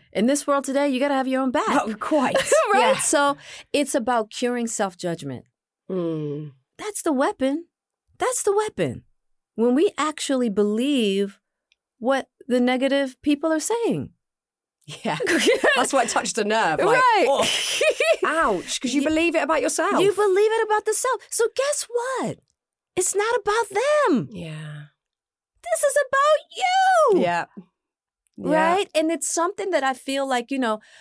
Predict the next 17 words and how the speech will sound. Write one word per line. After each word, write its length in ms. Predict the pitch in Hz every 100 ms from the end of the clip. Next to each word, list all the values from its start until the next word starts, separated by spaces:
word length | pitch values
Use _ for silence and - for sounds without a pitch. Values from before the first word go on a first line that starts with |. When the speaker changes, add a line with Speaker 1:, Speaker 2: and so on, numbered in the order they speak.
| - -
Speaker 1:
look, 360 | 185 160 131 -
as 200 | 190 180
crazy 500 | - 247 277 269 285
as 100 | 262
the 140 | 226 -
internet 380 | 214 214 196
is 260 | 196 196 180
and 160 | 156 -
Instagram 540 | 190 - 170 170 165
and 80 | 156
all 160 | 156 156
that, 200 | 156 190
we 220 | 269 -
all 520 | 208 220 220 165 147 - -
have 160 | 170
an 100 | 170
opportunity 920 | 160 170 - 185 175 156 143 139 156